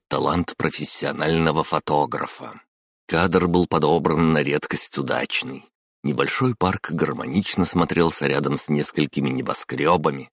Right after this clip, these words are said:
рядом с которыми садилось солнце. Я в ответ также пожелал доброй ночи. Затем достал купленный будильник, поставив его на стол неподалеку,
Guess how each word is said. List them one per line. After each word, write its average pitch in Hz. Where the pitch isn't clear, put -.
рядом 85
с -
которыми 82
садилось 62
солнце. -
Я 120
в 107
ответ 87
также 82
пожелал 69
доброй 67
ночи. 58
Затем 113
достал 87
купленный 85
будильник, -
поставив -
его 78
на 76
стол 76
неподалеку, 71